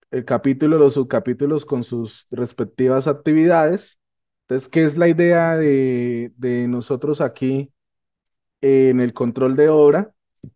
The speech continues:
Eh, Arquímedes nos permite, eh, nos permite aquí de forma secuencial llevar el control de obra.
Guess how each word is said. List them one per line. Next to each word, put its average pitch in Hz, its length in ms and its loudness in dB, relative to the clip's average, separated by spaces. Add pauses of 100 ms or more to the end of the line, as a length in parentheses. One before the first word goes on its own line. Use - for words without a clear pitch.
(560)
Eh, 139 300 -2
Arquímedes 156 460 -4
nos 175 160 -6
permite, 151 580 -4 (3500)
eh, 131 1120 -4 (640)
nos 143 220 -10
permite 175 460 -4
aquí 160 260 -4
de 165 160 -2
forma 151 760 -6 (260)
secuencial 190 960 2
llevar 135 420 0
el 143 120 -2
control 123 460 -4
de 131 120 0
obra. 139 380 0